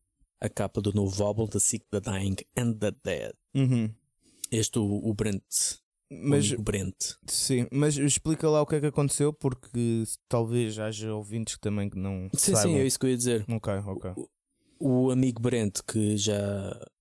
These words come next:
Speaker 1: pá, é, é um artista bastante conhecido, portanto não é propriamente alguém que iniciou-se agora e, e foi explorado pela banda ou assim. É um artista bastante conhecido, já trabalhou com bandas como Trivium, Death Angel, Arch Enemy.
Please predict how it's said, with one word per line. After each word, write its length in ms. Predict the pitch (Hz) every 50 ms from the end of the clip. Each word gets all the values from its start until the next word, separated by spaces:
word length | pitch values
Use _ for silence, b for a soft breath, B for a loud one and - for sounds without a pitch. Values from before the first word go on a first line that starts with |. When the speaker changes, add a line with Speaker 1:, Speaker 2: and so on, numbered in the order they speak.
| _ _ -
Speaker 1:
pá, 160 | 104 - - _ _ -
é, 500 | 110 107 104 104 101 98 - - 110 107
é 40 | 104
um 180 | 104 104 104
artista 360 | 110 107 - - 117 - - 104
bastante 300 | 104 - - 120 104 -
conhecido, 340 | - 107 - - 160 180
portanto 320 | - - - - 110 101 95
não 240 | 101 101 104 107 107
é 200 | 107 107 104 95
propriamente 720 | - - - 101 101 - - 107 101 104 107 101 - -
alguém 460 | 98 98 104 98 110 104 101 95 92 - _ _ _ _ _ _ _ _ _ _ _ -
que 80 | - 117
iniciou-se 800 | 113 107 104 104 104 104 104 101 - - 120 107 98 - -
agora 500 | 104 95 104 104 104 107 107 104 98 104
e, 480 | 95 92 92 92 90 87 - - - - _ _ _ _ _ _ _ _ _
e 80 | 101 98
foi 260 | - - - 107 95
explorado 1000 | 87 - - - _ _ - 101 98 - 98 101 113 120 120 120 117 110 101 -
pela 240 | - 104 92 95 95
banda 280 | 101 107 117 113 104 101
ou 40 | 101
assim. 280 | 101 - - 135 139 - - _ _ _ _ _ _ _ _ _ _ _ _ _
É 80 | - 123
um 60 | 117
artista 400 | 117 110 107 - 123 110 - 120
bastante 360 | 110 110 104 - 127 117 107 -
conhecido, 320 | - 117 - - 165 -
já 100 | - 120
trabalhou 300 | 107 - - - 104 104
com 200 | - - 104 101
bandas 280 | 98 104 101 101 98 -
como 160 | - 98 95
Trivium, 640 | - - - 131 135 139 127 139 139 135 131 127 120
Death 220 | 107 95 95 - -
Angel, 440 | 117 123 131 131 120 127 120 113 104
Arch 220 | 98 95 - -
Enemy. 400 | 131 127 127 127 120 120 117 B